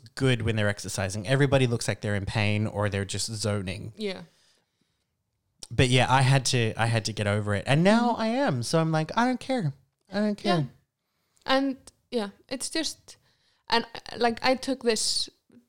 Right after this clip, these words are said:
Speaker 2: time also, like, I didn't want to people
Speaker 1: Mm.
Speaker 2: looking at me and, but yeah, I think it's, it's just a mental attitude.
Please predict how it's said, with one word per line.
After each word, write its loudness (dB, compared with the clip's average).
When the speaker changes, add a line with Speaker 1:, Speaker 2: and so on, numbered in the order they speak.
Speaker 2:
time -2
also, -2
like, -6
I -8
didn't -4
want -6
to -6
people -10
Speaker 1:
Mm. 0
Speaker 2:
looking -8
at -10
me -10
and, -8
but -16
yeah, -8
I -8
think -6
it's, -12
it's -8
just -4
a 2
mental -2
attitude. -12